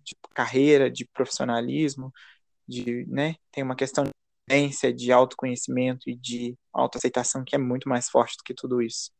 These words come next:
né? Acho que a gente deve apoiar essas pessoas e abrir espaço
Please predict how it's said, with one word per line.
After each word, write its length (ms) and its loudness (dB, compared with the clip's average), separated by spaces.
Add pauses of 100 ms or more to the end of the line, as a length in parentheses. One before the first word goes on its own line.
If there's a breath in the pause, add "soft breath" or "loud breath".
(600 soft breath)
né? 260 -2
Acho 140 -10
que 120 -4
a 40 0
gente 200 -6
deve 180 6
apoiar 420 6
essas 200 -16
pessoas 500 0
e 240 -2 (1080)
abrir 640 4
espaço 340 2